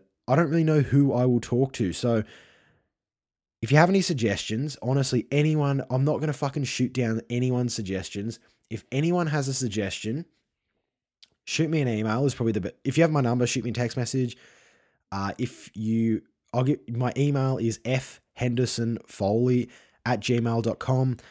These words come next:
Uh, in the F Henderson Foley, there's no capitals, no hyphens, no punctuation.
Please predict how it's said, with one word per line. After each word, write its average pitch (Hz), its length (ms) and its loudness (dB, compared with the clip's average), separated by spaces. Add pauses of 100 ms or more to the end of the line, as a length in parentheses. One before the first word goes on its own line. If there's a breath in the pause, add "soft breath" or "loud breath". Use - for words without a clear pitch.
(520 loud breath)
Uh, 101 240 -2
in 127 100 2
the 135 120 0
F 120 180 -2
Henderson 120 340 0
Foley, 117 300 2
there's 101 180 -2
no 123 180 4
capitals, 113 640 0
no 120 220 0
hyphens, 110 720 -2
no 113 140 0
punctuation. 110 960 -2